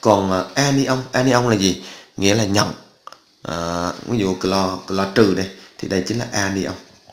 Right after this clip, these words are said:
Hiểu nôm na là như vậy trước nha. À, cation thì dương này, anion đây là âm này. Cation đây là nhớ là dương, âm này, dấu trừ này. Đó. Các em hiểu chưa nào? Như vậy, à,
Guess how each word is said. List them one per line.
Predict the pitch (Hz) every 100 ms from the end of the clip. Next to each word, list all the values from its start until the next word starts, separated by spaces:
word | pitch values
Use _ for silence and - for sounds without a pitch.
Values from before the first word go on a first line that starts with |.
| - _ _ _ _ _ _ - -
Hiểu | 104 92
nôm | 120 117
na | 117 107
là |
như | 98 107
vậy | 98 110
trước | 139
nha. | 151 - - - - - -
À, | 98 -
cation | 135 135 131 123 120
thì | 107 92 - 71 - 104
dương | 123 120
này, | 98 82
anion | - 113 113 - 107 104 - -
đây | 98
là | 95
âm | - 104 107
này. | 85 - - - - - _ _ -
Cation | 110 107 104 101
đây | 101
là | 90
nhớ | 87 101
là | 117 92
dương, | 104 101 95 - _ _ _ _ _ - - - _ _ _ -
âm | 101 95
này, | 90 - -
dấu | 95 117
trừ | 104 82
này. | - - - - - - - -
Đó. | 95 104 127 143 - - - - - - _ _ _ -
Các | 127
em |
hiểu | 104 92
chưa | 110
nào? | 98 - - -
Như | 135
vậy, | 120 95 - - -
à, | -